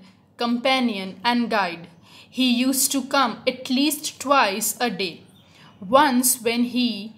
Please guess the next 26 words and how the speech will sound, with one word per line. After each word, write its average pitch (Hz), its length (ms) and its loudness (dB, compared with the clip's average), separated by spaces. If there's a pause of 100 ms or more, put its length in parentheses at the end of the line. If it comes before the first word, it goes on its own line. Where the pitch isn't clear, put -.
(280)
set - 480 2
out 240 360 2
in 240 120 -2
the 226 100 0
morning 220 720 -4 (120)
on 226 240 0
his 233 360 -2 (240)
sailing 285 580 4
around, 214 560 -4
and 220 300 -6
then 247 280 -4
again 240 540 -2 (280)
when 226 220 0
he 240 220 0
returned 302 540 -2
after 220 640 0
emptying 240 640 -2
his 226 360 -2
huge 240 680 2
basket. 214 600 0 (720)
The 240 160 4
jingling 247 640 4
third 247 540 0 (320)
of 233 480 2
his 247 340 2
bamboo 220 720 -2